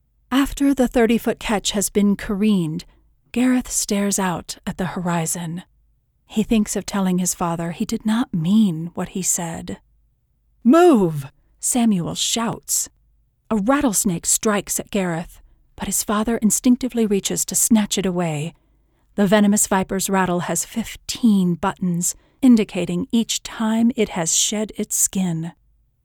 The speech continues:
Samuel sees in a flash that the rattler only has one eye and a scar where its other should have been. The serpent's four-inch fangs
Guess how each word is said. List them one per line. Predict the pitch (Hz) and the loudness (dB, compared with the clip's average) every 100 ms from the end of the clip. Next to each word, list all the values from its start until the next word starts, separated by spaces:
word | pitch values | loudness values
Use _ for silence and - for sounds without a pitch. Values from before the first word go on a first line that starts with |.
| - | -10
Samuel | - 277 247 202 185 | 0 6 6 6 0
sees | - 214 202 | 0 0 0
in | 196 | -2
a | |
flash | - 208 190 - | -2 -2 0 -2
that | 196 | -2
the | 196 | -2
rattler | 220 226 254 262 | -2 -4 -4 0
only | 233 208 202 | 4 4 4
has | 185 185 - | 0 -4 -2
one | 196 208 220 | 0 2 2
eye | 196 180 160 170 - _ _ | 0 -2 -2 -6 -8 _ _
and | 208 | -6
a | 185 | -2
scar | - - 226 233 190 165 170 | -4 -4 -4 -4 -4 -4 -4
where | 196 190 | -4 -4
its | 190 - | -4 0
other | 220 185 170 | 0 0 -2
should | - 190 | -2 -4
have | 180 | -6
been. | 196 180 160 170 - _ _ _ _ _ - | -4 -2 -2 -4 -8 _ _ _ _ _ -2
The | 214 | 2
serpent's | 233 214 233 220 | 4 4 4 2
four-inch | - 202 208 202 196 196 - | 0 -2 -2 0 0 0 -4
fangs | - 208 202 180 - 180 | -2 0 2 0 -2 -4